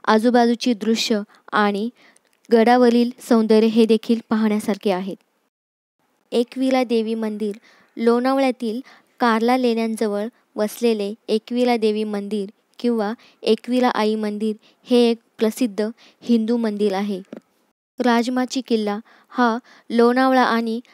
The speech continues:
खंडाळा दरम्यानच्या मध्यभागी असलेला प्रसिद्ध असा किल्ला आहे. भाज्या लेणी पुण्याजवळ असलेल्या बावीस दगडी बौद्ध लेण्यांचा समूह आहे. ही लेणी ख्रिस्तीपूर्व दुसऱ्या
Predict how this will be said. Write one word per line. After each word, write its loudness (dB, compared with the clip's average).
खंडाळा 4
दरम्यानच्या -2
मध्यभागी 0
असलेला -4
प्रसिद्ध 0
असा -2
किल्ला 0
आहे. -4
भाज्या -6
लेणी -8
पुण्याजवळ -4
असलेल्या -8
बावीस -4
दगडी -8
बौद्ध -6
लेण्यांचा -8
समूह -12
आहे. -12
ही -4
लेणी -4
ख्रिस्तीपूर्व -6
दुसऱ्या -8